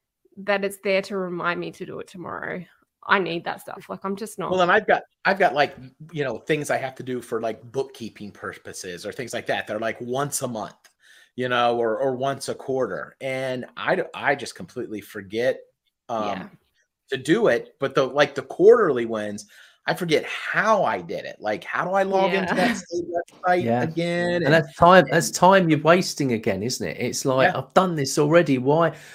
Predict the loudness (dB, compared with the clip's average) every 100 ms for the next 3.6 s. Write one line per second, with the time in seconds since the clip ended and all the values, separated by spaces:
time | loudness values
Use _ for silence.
0 | -8 0 2 4 4 2 -2 -4 0 2
1 | 2 2 2 2 0 0 -4 0 2 2
2 | 2 -4 -4 -6 0 0 0 -8 -6 -6
3 | -4 0 2 2 0 -6